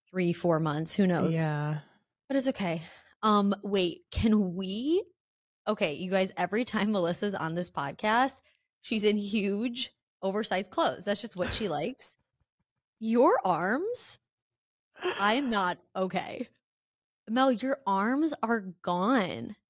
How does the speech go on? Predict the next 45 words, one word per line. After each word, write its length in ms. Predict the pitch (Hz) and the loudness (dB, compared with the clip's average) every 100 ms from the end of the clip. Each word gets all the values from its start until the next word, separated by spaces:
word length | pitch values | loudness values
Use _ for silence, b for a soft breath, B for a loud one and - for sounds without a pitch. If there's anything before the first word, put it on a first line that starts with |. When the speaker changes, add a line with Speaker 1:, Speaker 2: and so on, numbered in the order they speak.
| - | -6
Speaker 2:
I 140 | 208 | -4
know. 340 | 180 170 160 147 | -2 -4 -6 -6
I've, 280 | 180 202 - - | -6 -6 -10 -6
I, 180 | 185 190 - | -4 -4 -6
listen, 460 | 208 220 185 175 160 _ _ _ _ _ | -8 -8 -10 -12 -14 _ _ _ _ _
thank 280 | 233 233 - | 0 0 -2
you, 140 | 190 | -6
first 300 | - 180 - | -4 -6 -8
of 80 | 165 | -10
all, 220 | 147 190 | -4 -2
but 260 | 208 185 - b b b - | -2 -4 -6 b b b -4
I 160 | 196 208 | -2 -2
feel 420 | - 214 208 220 | -10 -4 -2 0
like 220 | 220 185 | -2 -2
because 360 | 214 - 196 190 | -10 -4 -2 -2
it's 200 | 185 - | -8 0
so 200 | 202 185 | 2 2
new 260 | 180 175 | 0 -2
to 140 | 175 180 | -2 -6
me 200 | 156 208 | -4 -2
that 240 | 220 170 | 0 0
I 140 | 165 175 | -2 -2
still, 260 | - 190 | -2 -2
like, 180 | 185 185 | 0 -4
look 280 | 165 165 180 | -6 -6 -4
at 100 | - | -2
myself 540 | 214 220 240 269 370 | -4 -2 2 2 2
in 140 | - 202 | -2 -2
the 80 | |
mirror 260 | 185 160 196 | -2 -2 -2
sometimes 580 | 214 262 262 269 349 302 | -2 -6 -2 0 0 0
and 100 | 202 | 0
I'm 120 | 190 | 2
like, 260 | 185 180 b b b _ _ _ - | 2 0 b b b _ _ _ -2
"Oh 80 | 185 | -2
my 120 | 170 | 0
God, 320 | 160 226 208 - | -2 0 2 0
like, 120 | - | -6
what's 360 | 175 165 - - | -4 -6 -6 -8
going 320 | 180 151 156 | -6 -4 -4
on?" 320 | 226 220 160 175 | -2 -2 -2 -6
Like, 260 | 175 _ - | -8 _ -6
I 140 | 175 | -6
feel 280 | - 196 190 | -6 -4 0
like 340 | 185 180 - | 0 -2 -8